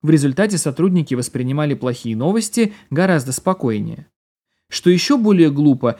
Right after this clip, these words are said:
я почему-то считал, что это моя и только моя обязанность беспокоиться о проблемах компании. Если бы я мыслил более здраво,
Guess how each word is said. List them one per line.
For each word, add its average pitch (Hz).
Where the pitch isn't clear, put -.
я 214
почему-то 180
считал, 208
что 202
это 151
моя 143
и 156
только 160
моя 180
обязанность 135
беспокоиться 151
о 117
проблемах 120
компании. 117
Если 160
бы 156
я 151
мыслил 165
более 127
здраво, 151